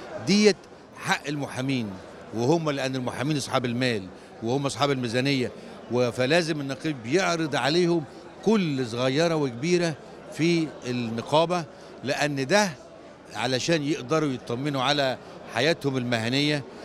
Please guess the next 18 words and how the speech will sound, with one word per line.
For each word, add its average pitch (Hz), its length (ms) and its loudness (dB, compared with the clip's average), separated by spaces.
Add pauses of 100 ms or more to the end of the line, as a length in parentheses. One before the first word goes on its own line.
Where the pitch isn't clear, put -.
(140)
يقدروا 139 440 2
يطمنوا 131 520 -2
على 127 260 -2
إزاي 127 240 2
يمارسوا 135 360 -2
إزاي. 123 200 0 (240)
تعديل 156 320 4
القانون 156 400 0
الجديد، 120 380 -4 (480)
تعديل 120 280 0
القانون 139 300 0
الجديد 139 380 -2 (300)
أضاف 139 340 4
حصانة 131 460 0
من 110 200 -8
الحصانات 120 520 -4 (400)
كانتش 127 200 -4
موجودة 127 480 0